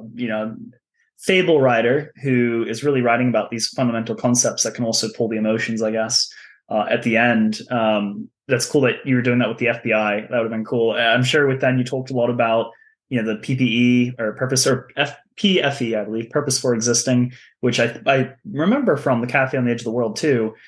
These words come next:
So, you know, there's some crossover. Can you walk us through some of the big concepts? I know I started you off with the Museum Day question. Maybe you can, you know, elaborate on that too. You, walk us through some of the big concepts in the book.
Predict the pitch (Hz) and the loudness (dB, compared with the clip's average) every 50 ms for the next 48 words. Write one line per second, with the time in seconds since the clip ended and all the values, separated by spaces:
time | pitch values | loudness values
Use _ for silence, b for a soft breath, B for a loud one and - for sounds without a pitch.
0 | B B B B B _ _ - - 143 135 127 143 135 120 117 120 120 - - | B B B B B _ _ 0 2 2 2 2 2 0 0 0 2 2 2 0
1 | 160 156 147 131 123 - 135 127 127 - 135 127 117 113 113 107 - - 165 180 | 0 -2 -4 -4 -2 0 2 2 2 2 2 2 2 0 -2 -4 -4 -4 -4 -2
2 | 185 185 180 - 165 - - - 135 127 - - 131 131 127 120 120 113 - - | 0 0 0 0 -2 -4 -2 -4 -4 -2 -2 -2 -2 -4 -2 -4 -4 -8 -6 -6
3 | 117 120 120 - 127 110 107 - - 113 117 117 113 - - 127 117 110 113 117 | -4 -4 0 0 0 0 0 -4 -4 -2 -2 0 0 0 0 2 0 2 2 2
4 | 117 113 113 - 123 - - 113 113 117 113 110 117 117 117 117 117 107 117 110 | 2 0 0 -2 -6 -6 -4 -4 -2 -2 0 0 2 2 2 2 2 4 4 4
5 | 110 110 113 113 113 113 - _ - 127 113 110 - - - 117 113 113 113 110 | 4 4 2 2 0 -4 -6 _ 0 0 2 2 -2 -4 -4 -4 -4 -4 -4 -4
6 | 107 107 113 110 113 117 110 110 110 117 117 110 107 107 107 113 120 120 110 110 | -4 -4 -4 -4 -2 -2 -2 -2 -4 -4 -4 -4 -4 -4 -4 -2 0 2 2 2
7 | 107 110 107 110 110 110 107 - - 127 117 107 - - 135 139 120 135 156 170 | 2 2 0 0 0 -2 -2 -4 -4 -4 -4 -4 -4 -6 -8 -8 -6 0 0 0
8 | 180 185 202 - - 185 165 - 156 147 135 127 120 123 117 - - 123 113 110 | 2 2 0 0 2 0 0 0 0 2 2 2 2 0 -2 0 -2 -4 -2 -2
9 | - 110 - - 110 110 110 - 110 110 - | -2 -4 -4 -6 -6 -6 -6 -6 -8 -10 -10